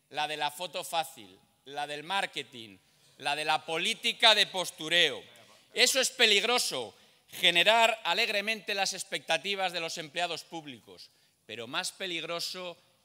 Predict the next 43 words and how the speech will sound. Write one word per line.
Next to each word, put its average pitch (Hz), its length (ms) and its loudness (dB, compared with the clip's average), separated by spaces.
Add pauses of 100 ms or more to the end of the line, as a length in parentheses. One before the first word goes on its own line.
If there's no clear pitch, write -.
es, 175 540 0 (480)
desde 143 320 -6
luego, 160 520 0
poner 165 300 2
en 160 140 4
riesgo 170 420 2
la 156 220 4
calidad 151 400 0
de 165 80 -4
los 165 120 -6
servicios 151 480 -10
públicos 156 500 -14
que 127 100 -16
se 123 160 -16
prestan 143 500 -10 (300)
a 127 80 -10
las 131 160 -8
personas 143 460 -12
de 127 100 -14
Castilla 123 400 -12
y 110 40 -12
León. 104 280 -14 (420)
Y 143 140 -10
frente 151 380 -2
a 175 80 2
eso, 233 440 -4 (400)
la 147 220 0
postura 214 480 -6
de 190 80 -4
la 170 80 -2
Junta 180 340 -8
de 170 140 0
Castilla 165 340 -2
y 147 80 -2
León. 113 340 -8 (300)
Somos 240 480 -6
conscientes 180 680 -12
de 139 120 -12
que 165 80 -10
este 165 200 -12
es 165 80 -12
un 165 100 -18
proceso 170 640 -10